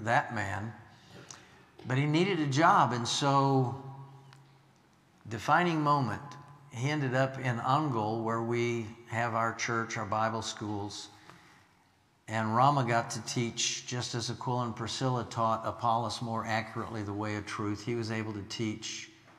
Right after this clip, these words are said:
Naresh's father the full gospel, baptized him.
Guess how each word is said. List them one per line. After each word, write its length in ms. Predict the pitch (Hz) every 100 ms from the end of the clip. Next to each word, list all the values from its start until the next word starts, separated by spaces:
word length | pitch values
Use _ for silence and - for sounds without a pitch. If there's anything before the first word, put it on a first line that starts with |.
| _ 104
Naresh's 560 | 104 113 120 - 95
father 640 | - - - 170 107 95 98 - - - - - _ _ _ _ _ _ _ _ _ _ -
the 80 | 95
full 240 | - 135
gospel, 460 | 120 117 - - 87 - - - - - _ _ _ _ _ _ 127
baptized 720 | 104 110 110 110 104 98
him. 80 | 92